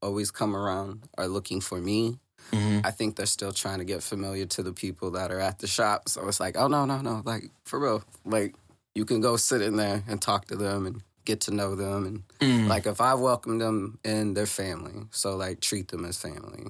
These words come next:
Speaker 1: So,
Speaker 2: Mm.
Speaker 1: like, so, <clears throat> and I think that also it's, uh,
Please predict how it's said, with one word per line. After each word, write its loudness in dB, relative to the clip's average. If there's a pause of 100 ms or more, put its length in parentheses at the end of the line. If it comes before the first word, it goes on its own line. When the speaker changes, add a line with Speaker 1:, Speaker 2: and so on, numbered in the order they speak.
(140)
Speaker 1:
So, 4
Speaker 2:
Mm. -4
Speaker 1:
like, -6 (720)
so, 4 (200)
<clears throat> 2
and 6
I 6
think 0
that 6
also 4
it's, 2
uh, 2